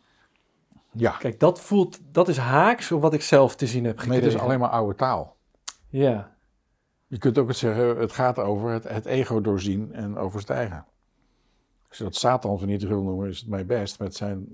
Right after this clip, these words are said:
Speaker 1: in feite woorden voor hetzelfde proces.
Speaker 2: Maar, eh, zie jij Satan wel als een, een entiteit die ergens rondzwermt?
Speaker 1: Ik geloof verder net als het ego dat het vooral in ons zit. Maar ja, er is ook een collectief ego, ja, die dingen doet. Dus zal ook een,
Speaker 2: Ja.
Speaker 1: een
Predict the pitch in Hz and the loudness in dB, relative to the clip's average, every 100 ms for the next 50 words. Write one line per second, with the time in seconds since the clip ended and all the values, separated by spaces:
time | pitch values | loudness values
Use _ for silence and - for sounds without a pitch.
0 | - 90 - 104 92 101 110 101 90 101 | -18 -10 -4 -4 -4 -2 0 0 -2 -4
1 | 92 - 143 127 98 - 98 - 160 123 | -4 -4 -4 -4 -6 -6 -8 -8 -12 -12
2 | _ _ _ - - _ 143 143 151 135 | _ _ _ -20 -20 _ -6 -4 -2 -2
3 | 131 - 143 139 - 147 139 135 135 143 | -2 0 0 2 4 2 2 -2 -2 0
4 | 143 139 127 135 135 143 147 143 156 127 | 0 0 -2 -6 -8 -10 -10 -8 -8 -6
5 | 131 135 131 147 139 143 131 123 117 131 | -4 0 2 0 0 -2 -2 -6 -6 -6
6 | 139 - 143 156 160 - - _ _ _ | -6 -6 -4 -4 -8 -14 -20 _ _ _
7 | _ _ _ _ _ _ _ _ - - | _ _ _ _ _ _ _ _ -14 -12
8 | 104 - 101 - 113 101 104 98 107 101 | -8 0 0 2 2 2 0 -2 -4 -4
9 | 110 110 101 98 101 98 110 104 113 113 | -2 -2 -2 -2 -2 -4 -4 -2 -2 -4
10 | 98 85 98 - 104 110 110 120 131 110 | -6 -8 -12 -8 -4 -4 -2 -2 0 -2
11 | 98 92 90 117 131 147 135 127 127 120 | -4 -6 -6 -6 -4 -2 -2 -4 -6 -6
12 | 113 113 110 107 98 104 - 104 98 - | -6 -6 -6 -6 -6 -12 -10 -8 -8 -8
13 | 139 123 113 - 98 104 | -4 -4 -4 -10 -12 -10